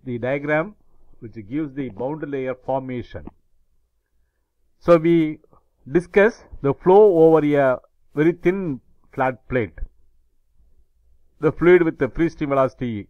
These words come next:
U, capital U, is flowing over the solid surface, the flat plate. So as we discussed, there is a boundary layer formation. So ab-,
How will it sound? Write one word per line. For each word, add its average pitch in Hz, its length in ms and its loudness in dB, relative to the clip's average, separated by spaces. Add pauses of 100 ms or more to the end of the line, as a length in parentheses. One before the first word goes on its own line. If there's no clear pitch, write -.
U, 131 480 -2
capital 135 400 -2
U, 147 360 -2 (1000)
is 131 160 -8
flowing 160 360 0
over 131 240 -4
the 175 260 -8 (680)
solid 143 400 -2
surface, 139 600 -4 (840)
the 120 180 -6 (160)
flat 147 340 0
plate. 139 320 -4 (1200)
So 190 260 4
as 180 240 4
we 180 160 2 (260)
discussed, 208 460 0
there 170 120 4
is 165 100 0
a 160 80 0
boundary 165 340 -2
layer 160 160 2
formation. 123 600 -6 (1400)
So 170 440 6 (140)
ab-, 160 220 0